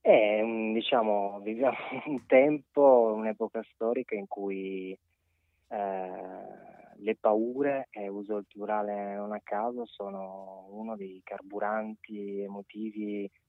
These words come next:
eh, più usati e abusati nel costruire,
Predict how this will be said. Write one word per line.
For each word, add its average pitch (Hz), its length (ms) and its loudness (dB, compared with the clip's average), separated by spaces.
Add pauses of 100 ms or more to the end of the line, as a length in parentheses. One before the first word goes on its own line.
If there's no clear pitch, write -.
(320)
eh, 98 800 -6
più 107 200 -12
usati 113 760 2
e 101 140 0
abusati 107 720 0
nel 92 180 -8
costruire, 98 920 -8